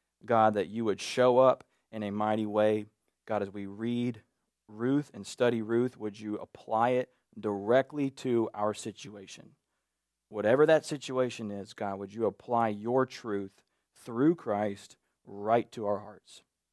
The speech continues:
God, I pray that we would listen, that you would open our eyes and our ears to hear from you. In Jesus' name, amen. All right, so we love a good story. Everybody loves a good story, right?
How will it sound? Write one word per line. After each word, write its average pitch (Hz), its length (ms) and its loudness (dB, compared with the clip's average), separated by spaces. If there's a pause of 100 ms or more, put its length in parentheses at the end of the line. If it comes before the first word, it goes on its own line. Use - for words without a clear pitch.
(180)
God, 110 140 -2
I 104 60 -2
pray 113 180 0
that 95 80 0
we 98 80 -12
would 98 160 -12
listen, 135 500 -10 (460)
that 101 80 -14
you 98 60 -14
would 95 120 -16
open 110 220 -6
our 98 160 -6
eyes 113 340 -6
and 120 80 -10
our 120 140 -6
ears 90 300 -18
to - 80 -20
hear 107 260 -12
from 110 220 -8
you. 95 240 -6 (560)
In 101 140 -12
Jesus' 98 420 -16
name, 98 220 -20 (480)
amen. 101 400 -8 (1000)
All 113 80 0
right, 107 160 0
so 107 140 -4
we 170 420 0 (460)
love 117 600 6 (220)
a 117 80 -2
good 120 240 2
story. 98 420 -4 (320)
Everybody 135 400 6
loves 101 400 6
a 104 80 -16
good 101 200 -2
story, 92 380 -14 (340)
right? 104 220 -8